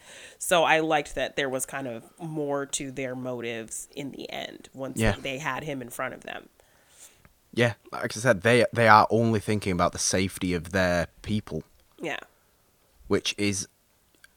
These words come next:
Speaker 2: like I said, just another really smart layer. And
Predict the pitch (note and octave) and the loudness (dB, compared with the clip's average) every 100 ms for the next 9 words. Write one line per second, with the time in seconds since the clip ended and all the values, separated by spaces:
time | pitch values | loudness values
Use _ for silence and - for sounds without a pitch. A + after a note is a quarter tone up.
0 | - G2 F#2+ F2+ G2+ F#2+ F#2 F#2+ F2+ G2 | 0 0 0 -4 -4 -4 -4 -2 0 0
1 | F#2+ F2+ E2 F#2+ F2 - F#2+ F#2 - F2 | 0 -2 -2 -2 -2 -4 -2 0 0 -2
2 | E2+ D2 - _ _ _ _ F#2+ G2 F#2+ | -2 -4 -8 _ _ _ _ 0 2 0